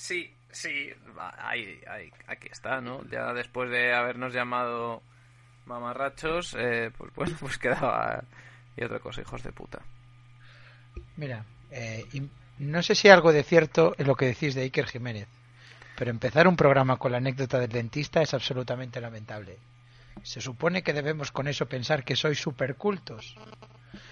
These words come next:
Speaker 2: Pues la realidad es que lo único que conseguisteis es que os dejara de escuchar. Hay que ser un poquitín más humildes y no intentar ir de graciosos cuando no se tiene la más mínima gracia,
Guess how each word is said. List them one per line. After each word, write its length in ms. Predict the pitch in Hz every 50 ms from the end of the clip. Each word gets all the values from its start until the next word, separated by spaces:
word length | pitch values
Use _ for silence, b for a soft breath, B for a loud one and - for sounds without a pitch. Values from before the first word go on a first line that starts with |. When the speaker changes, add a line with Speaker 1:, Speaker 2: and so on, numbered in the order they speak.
| B B B -
Speaker 2:
Pues 160 | - - 147 131
la 100 | 143 127
realidad 300 | 131 127 131 135 156 160
es 80 | 143
que 180 | - 156 147 143
lo 120 | 135 139
único 240 | 143 147 139 - 135
que 80 | - -
conseguisteis 720 | - - 143 135 123 131 127 143 151 127 - 160 131 143
es 100 | 131 -
que 80 | - 135
os 60 | 120
dejara 240 | 123 117 - 127 123
de 60 | 120 113
escuchar. 440 | - - - 110 - 120 101 95 - - - - -
Hay 140 | - 156 151
que 120 | - 147
ser 180 | - 170 156 147
un 80 | 143
poquitín 640 | 123 - 160 147 127 - 156 135 - 185 180 170 165
más 200 | 160 151 - -
humildes 640 | 160 151 160 170 170 160 156 127 120 117 - - - - - - - - - - B B B B B B B B -
y 120 | - 139 139
no 160 | 135 147 160
intentar 520 | 160 160 147 - 160 147 143 - 160 156 151
ir 140 | 147 151 147
de 60 | 147
graciosos 520 | 131 143 143 - - 151 143 139 139 -
cuando 240 | - 143 120 123 139
no 60 | 139
se 120 | 127 135 127
tiene 220 | 127 139 127 127
la 220 | 123 123 123 120 120
más 300 | 120 120 127 131 120 127
mínima 360 | 127 123 117 120 113 110 104
gracia, 380 | 107 104 107 - - 107 98